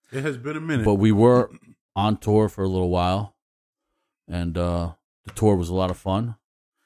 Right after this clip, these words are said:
Speaker 2: And we have to get Luke on here and talk about his award.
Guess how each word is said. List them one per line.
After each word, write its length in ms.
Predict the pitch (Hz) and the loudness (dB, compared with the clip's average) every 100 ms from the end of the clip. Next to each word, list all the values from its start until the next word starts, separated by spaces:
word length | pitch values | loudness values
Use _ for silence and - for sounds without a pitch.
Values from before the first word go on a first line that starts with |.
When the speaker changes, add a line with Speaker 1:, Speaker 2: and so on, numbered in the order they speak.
| _ - | _ -8
Speaker 2:
And 100 | 90 | -4
we 120 | 104 | -2
have 180 | 110 113 | -2 -4
to 80 | 104 | -6
get 180 | 104 90 | -6 -6
Luke 260 | 90 110 | -6 -8
on 160 | 98 95 | -6 -8
here 220 | 90 90 | -6 -6
and 240 | 87 85 - | -8 -12 -14
talk 280 | - 98 | -10 -10
about 240 | - 87 82 | -10 -10 -8
his 300 | 90 92 87 | -8 -8 -10
award. 560 | 87 82 87 85 78 | -14 -10 -8 -8 -10